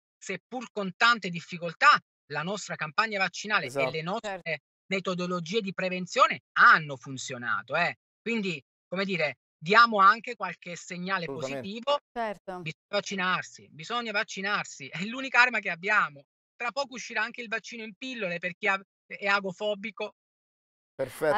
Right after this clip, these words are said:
Speaker 3: Assolutamente, magari riusciranno a digerirlo di più in pillola
Speaker 2: <laughs>
Speaker 3: che
Speaker 2: Ci
Speaker 3: altro.
Speaker 2: sono i
Speaker 1: Usciranno, usciranno i no pastic
Speaker 2: i no,
Speaker 1: sicuramente.
Speaker 2: esattamente. Ci sono i fan della
Speaker 1: <laughs>
Speaker 2: pandemia, secondo lei, dottor Di Silverio? Siamo quasi in chiusura.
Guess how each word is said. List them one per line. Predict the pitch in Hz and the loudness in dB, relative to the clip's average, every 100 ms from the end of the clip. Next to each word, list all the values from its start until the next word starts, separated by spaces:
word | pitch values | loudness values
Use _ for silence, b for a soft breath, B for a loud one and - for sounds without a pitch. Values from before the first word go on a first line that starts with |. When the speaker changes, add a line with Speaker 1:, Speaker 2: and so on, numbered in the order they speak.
| 220 | 4
Speaker 3:
Assolutamente, | 247 247 254 226 208 | 2 4 4 4 2
magari | 208 233 220 | 2 4 4
riusciranno | 214 - 240 240 | 0 0 2 4
a | |
digerirlo | 226 226 214 233 247 240 | 2 0 0 0 2 2
di | 226 233 | 2 0
più | 294 285 - | 4 4 2
in | 202 220 | -4 -4
pillola | - 269 247 240 240 | 0 2 4 8 6
Speaker 2:
<laughs> | - - _ _ _ | 6 -8 _ _ _
Speaker 3:
che | 262 269 | 4 6
Speaker 2:
Ci | |
Speaker 3:
altro. | 269 269 240 | 8 10 10
Speaker 2:
sono | 285 302 311 214 285 285 - 247 | 12 10 10 10 6 6 8 10
i | 294 | 8
Speaker 1:
Usciranno, | 151 - - _ - | 2 2 -2 _ -16
usciranno | 226 - 240 240 233 233 233 | -10 -8 2 2 2 -4 -6
i | 226 | -8
no | 226 247 | -8 -6
pastic | - 208 - 233 208 | -4 -6 -8 -14 -10
Speaker 2:
i | 180 | -12
no, | |
Speaker 1:
sicuramente. | 180 175 175 160 170 151 170 | -10 -6 -2 4 4 10 10
Speaker 2:
esattamente. | 165 170 170 175 175 151 - 190 _ _ _ _ | 10 6 4 2 2 4 2 2 _ _ _ _
Ci | - 175 | -4 4
sono | 247 240 | 6 8
i | |
fan | 180 156 160 | 8 6 6
della | 160 | 6
Speaker 1:
<laughs> | 156 | 8
Speaker 2:
pandemia, | 156 160 165 170 143 | 6 6 4 4 2
secondo | 123 131 135 139 | 0 -2 -2 0
lei, | 143 139 131 127 127 | 2 4 2 -2 -4
dottor | 131 135 131 | -6 -8 -8
Di | 139 | -8
Silverio? | 131 135 156 143 | -10 -4 -2 -2
Siamo | 123 131 | -4 -4
quasi | 135 160 | -2 -2
in | 156 | -4
chiusura. | 143 151 160 139 | -8 -6 -2 -2